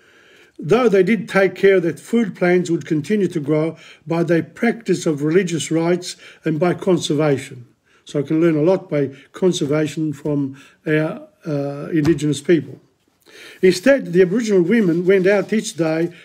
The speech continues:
to search for edible roots, fruits and seeds. Some of these could be eaten raw. Some of them had to be treated and cooked on fire. So the Aborigines had fire. Well, let's face it,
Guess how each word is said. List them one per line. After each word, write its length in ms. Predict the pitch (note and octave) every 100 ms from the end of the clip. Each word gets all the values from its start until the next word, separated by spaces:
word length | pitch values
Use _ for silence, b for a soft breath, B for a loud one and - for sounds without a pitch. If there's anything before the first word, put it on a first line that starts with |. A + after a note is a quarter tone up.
| B
to 120 | - D#3
search 500 | - A3+ B3+ - -
for 360 | - F3 D3+ B B
edible 380 | - A3 G3+ D#3+
roots, 520 | D3 G3 C4+ - -
fruits 500 | - - A#3+ C4+ -
and 120 | F3+ D#3+
seeds. 600 | - A3 C#3+ A#2+ - - _ _ _ B B B
Some 360 | B - A#3 C#4
of 140 | A3+
these 180 | F3+ F#3+
could 200 | - F3
be 120 | D3
eaten 360 | F3+ A3+ A3 F3
raw. 320 | F#3+ A3 C3 A#2+ _ _ _ _ _ _ b b b
Some 320 | - G#3 A#3
of 120 | G3
them 160 | F3+ F3
had 240 | E3 F#3+
to 80 | E3+
be 100 | D#3
treated 420 | - G#3+ G3+ F#3+
and 200 | F3 D3+
cooked 280 | G3+ F#3+ -
on 140 | E3+
fire. 540 | D#3 - D#3+ B2+ D3 - _ B B
So 380 | - F3+ D#3+ - _ -
the 120 | D#3
Aborigines 400 | D3 G3+ F#3 -
had 220 | G3+ D3+
fire. 440 | - E3+ D3 B2 - _ _ _ _ _ _ _ _ -
Well, 100 | D#3
let's 180 | D#3+ -
face 320 | F3 D3 -
it, 260 | G2+ _